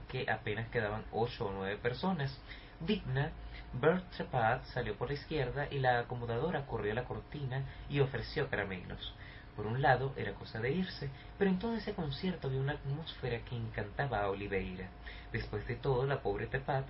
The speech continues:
había estado tratando de presentar obras en primera audición, lo que siempre era un mérito en este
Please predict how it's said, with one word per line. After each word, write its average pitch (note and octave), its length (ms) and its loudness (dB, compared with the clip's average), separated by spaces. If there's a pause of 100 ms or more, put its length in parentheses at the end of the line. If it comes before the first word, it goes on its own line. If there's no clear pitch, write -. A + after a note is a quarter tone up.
había A2 260 0
estado A2+ 320 0
tratando G#2+ 360 -2
de A#2+ 60 2
presentar G#2+ 420 -2
obras A2+ 400 0
en A2+ 140 -4
primera F#2+ 280 -4
audición, D3 500 0 (480)
lo D3+ 140 6
que D#3+ 80 0
siempre A3 340 0
era C3+ 100 4
un C#3 140 2
mérito C#3+ 380 0
en A2 80 -2
este A#2+ 280 -4